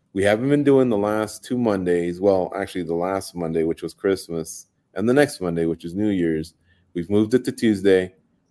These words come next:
but, uh, one was recapping the biggest stories in M M A. That was a few days ago. And then the one coming up on Tuesday will be year-end award show. So check that out, Tuesday, noon Eastern, nine A M Pacific. The following week, we'll be back at our normal time, and it's live every Monday, noon Eastern,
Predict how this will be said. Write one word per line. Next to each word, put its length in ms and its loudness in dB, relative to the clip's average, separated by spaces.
but, 400 0
uh, 400 -6
one 380 2
was 300 4
recapping 560 -2
the 80 -4
biggest 320 0
stories 400 -2
in 140 -8
M 120 -4
M 120 -6
A. 220 -8
That 160 -2
was 520 -8
a 40 -20
few 180 -10
days 240 0
ago. 400 -2
And 120 -14
then 300 -12
the 80 -8
one 180 -2
coming 280 -4
up 120 -8
on 120 -4
Tuesday 340 -2
will 120 0
be 300 -8
year-end 600 -2
award 520 4
show. 320 -4
So 280 2
check 260 2
that 160 6
out, 300 4
Tuesday, 480 4
noon 240 -2
Eastern, 380 -4
nine 200 0
A 40 0
M 100 -4
Pacific. 500 -2
The 100 -2
following 540 4
week, 300 2
we'll 160 -4
be 60 -2
back 440 -2
at 160 -2
our 140 -2
normal 360 -4
time, 380 -6
and 80 -4
it's 160 -6
live 420 2
every 220 -2
Monday, 380 -4
noon 180 -4
Eastern, 320 -6